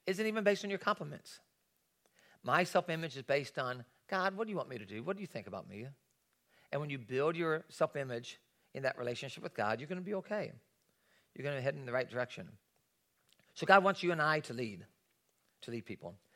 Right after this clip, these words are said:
And it starts with us being comfortable with who we are. If I'm comfortable with who I am, I can lead. If I'm not, then I'll not be a good leader. Second th-, way to influence people is you must accept responsibility.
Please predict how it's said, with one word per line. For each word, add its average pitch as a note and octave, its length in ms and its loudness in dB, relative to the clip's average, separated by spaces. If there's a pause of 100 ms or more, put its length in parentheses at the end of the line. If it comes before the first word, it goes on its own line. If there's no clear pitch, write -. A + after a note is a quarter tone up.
(180)
And - 60 -4
it C3 40 -2
starts - 320 4
with D#3 160 -4
us D3 140 2
being C3 240 -6
comfortable G#2 840 -6 (160)
with - 140 -10
who G#2 100 -10
we G2 140 -10
are. E2+ 240 -12 (800)
If A2+ 100 -10
I'm A2 100 -6
comfortable D#3 440 -8
with D#3 140 -6
who C#3+ 100 -4
I C#3 140 2
am, C#3 180 -2
I B2+ 140 -6
can G#3+ 120 -8
lead. G#3 320 -6 (720)
If B2 140 -8
I'm A#2+ 100 -2
not, A#2 320 0
then B2 100 -6
I'll A#2+ 300 -2
not A2 160 -8
be A#2 80 -6
a A2 60 -6
good G#2 140 -6
leader. A2+ 300 -6 (560)
Second G#3 380 8
th-, F3 160 4
way E3 160 4
to D#3+ 100 4
influence F#3 380 -2
people C#3 420 -2 (1000)
is D3+ 220 -2 (220)
you D3+ 120 -4
must D#3 220 0
accept - 320 -2
responsibility. C3 880 -2